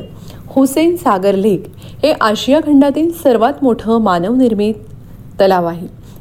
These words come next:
याची निर्मिती पंधराशे बासष्ट मध्ये इब्राहिम कुली कुतुब शहानं करून घेतली. मित्रांनो, या तलावाच्या मध्यभागी गौतम बुद्धांचा सोळा मीटर उंचीचा पुतळा आहे.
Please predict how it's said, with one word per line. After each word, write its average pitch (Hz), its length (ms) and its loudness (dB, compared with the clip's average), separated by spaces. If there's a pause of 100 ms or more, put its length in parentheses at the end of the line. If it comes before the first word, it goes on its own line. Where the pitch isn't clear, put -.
याची 247 260 4
निर्मिती 226 600 0 (100)
पंधराशे 226 460 2
बासष्ट 185 460 -2
मध्ये 196 300 -2 (320)
इब्राहिम 285 440 2
कुली 254 280 4
कुतुब 220 320 0
शहानं 208 440 2
करून 180 320 2
घेतली. 180 300 -6 (380)
मित्रांनो, 302 440 2
या 240 200 4
तलावाच्या 262 560 2
मध्यभागी 208 640 0
गौतम 226 440 2
बुद्धांचा 220 580 0 (680)
सोळा 294 240 4
मीटर 302 280 2
उंचीचा 226 420 2
पुतळा 180 340 2
आहे. 170 240 -2